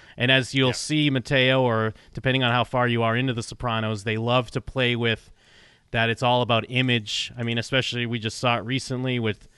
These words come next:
Speaker 1: the, you know, the Adriana incident and Christopher, 'cause he's always gonna be Joe Jerkoff because everyone,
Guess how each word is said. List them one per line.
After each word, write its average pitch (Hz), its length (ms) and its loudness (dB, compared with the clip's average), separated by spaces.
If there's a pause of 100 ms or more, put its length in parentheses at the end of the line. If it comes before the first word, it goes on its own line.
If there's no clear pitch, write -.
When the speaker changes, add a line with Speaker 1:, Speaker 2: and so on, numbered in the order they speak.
(280)
Speaker 1:
the, 107 180 -10
you 107 180 -2
know, 107 200 0
the 101 180 -2
Adriana 113 560 0
incident 127 540 -2
and 101 100 -6
Christopher, 156 680 -2 (460)
'cause 113 320 -2
he's 113 200 -6
always 113 300 0
gonna 113 220 -2
be 113 260 -2
Joe 113 260 -2
Jerkoff 110 800 -4 (160)
because 110 280 -4
everyone, 104 640 -2